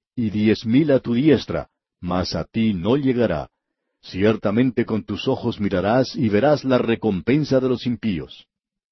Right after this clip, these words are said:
Opinamos que estos versículos pueden ser utilizados por el pueblo de Dios,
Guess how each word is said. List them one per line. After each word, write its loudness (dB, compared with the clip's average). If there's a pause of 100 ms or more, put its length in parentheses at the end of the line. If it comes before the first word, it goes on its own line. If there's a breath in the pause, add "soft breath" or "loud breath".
(580)
Opinamos 0
que 4
estos -2
versículos -4
pueden 2
ser 0
utilizados -4
por -4
el -6
pueblo 2
de -2
Dios, -4